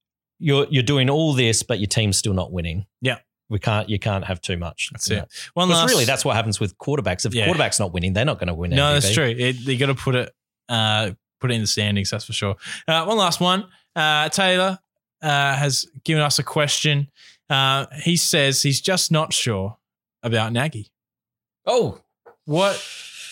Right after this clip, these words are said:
Speaker 2: what's happening with the Bears?
Speaker 1: Oh, look,
Speaker 2: Can
Speaker 1: I
Speaker 2: you, can you ch-,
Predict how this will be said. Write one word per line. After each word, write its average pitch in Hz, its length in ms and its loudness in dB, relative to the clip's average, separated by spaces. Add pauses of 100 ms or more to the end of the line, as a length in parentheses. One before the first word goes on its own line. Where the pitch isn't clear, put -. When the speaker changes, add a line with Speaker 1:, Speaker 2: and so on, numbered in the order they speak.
(120)
Speaker 2:
what's 202 220 0
happening 156 260 2
with 135 120 2
the 113 80 2
Bears? 170 320 4
Speaker 1:
Oh, 135 280 2 (160)
look, - 240 -8 (120)
Speaker 2:
Can 185 180 2
Speaker 1:
I 220 60 2
Speaker 2:
you, 214 160 2 (280)
can 226 200 0
you 254 160 2
ch-, - 180 -2